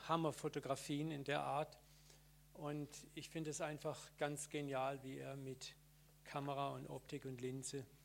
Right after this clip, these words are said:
Momente aus dem Leben Jesu in einer ganz, ganz anderen Perspektive eingefangen hat. Was ich an diesem Bild mag, ist,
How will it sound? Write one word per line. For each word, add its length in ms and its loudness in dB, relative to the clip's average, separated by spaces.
Momente 500 4
aus 180 2
dem 140 -2
Leben 300 0
Jesu 340 2
in 140 0
einer 80 0
ganz, 340 6
ganz 240 4
anderen 280 0
Perspektive 800 -4
eingefangen 540 -6
hat. 180 -6
Was 160 8
ich 80 12
an 80 10
diesem 260 6
Bild 320 10
mag, 340 8
ist, 340 2